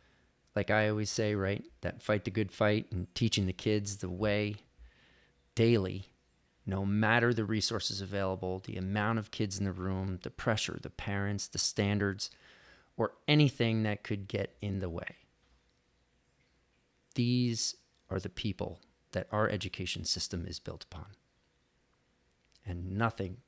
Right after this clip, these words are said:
can change that. So, folks,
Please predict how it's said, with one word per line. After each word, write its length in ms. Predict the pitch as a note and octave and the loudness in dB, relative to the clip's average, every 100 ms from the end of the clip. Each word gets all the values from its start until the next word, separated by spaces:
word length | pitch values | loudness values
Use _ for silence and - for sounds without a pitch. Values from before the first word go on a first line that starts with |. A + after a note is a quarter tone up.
| _ _ _ _ _ _ _ _ _ - | _ _ _ _ _ _ _ _ _ -12
can 200 | F#2 E2+ | -10 -6
change 360 | - G#2 A#2 | -8 -6 -8
that. 60 | - - _ _ _ _ _ _ _ _ _ _ _ _ _ _ _ _ _ _ _ _ _ _ _ _ _ _ _ _ _ _ _ _ _ | -8 -16 _ _ _ _ _ _ _ _ _ _ _ _ _ _ _ _ _ _ _ _ _ _ _ _ _ _ _ _ _ _ _ _ _
So, 360 | - E3+ D#3 | 8 12 12
folks, 600 | C3 - D3 C#3 - - | 10 8 8 6 0 -2